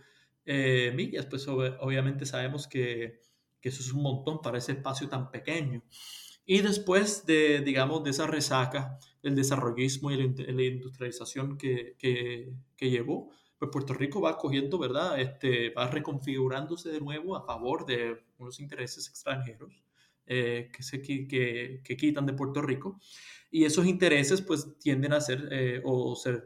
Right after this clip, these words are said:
se, se pueden ver en, en la posibilidad de ciertos, este, eh, corporaciones venir y aprovecharse de Puerto Rico, eh, en la, en la industria de la farmacéutica. Y esas industrias vienen porque hay unos incentivos, este, de,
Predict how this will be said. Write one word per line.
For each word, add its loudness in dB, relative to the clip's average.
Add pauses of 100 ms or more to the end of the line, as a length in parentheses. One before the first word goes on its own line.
se, -4
se -4
pueden 0
ver 2
en, 0 (800)
en 2 (180)
la 2
posibilidad 2
de 2
ciertos, -4
este, 0 (460)
eh, -4
corporaciones 0
venir 0
y 2
aprovecharse -2
de -2
Puerto -2
Rico, 0 (460)
eh, 4
en 4
la, 4
en 4
la 2
industria 0
de 2
la -2
farmacéutica. -2 (720)
Y 6
esas 2
industrias 2
vienen 2
porque 0
hay 4
unos -2
incentivos, 0
este, -6
de, -8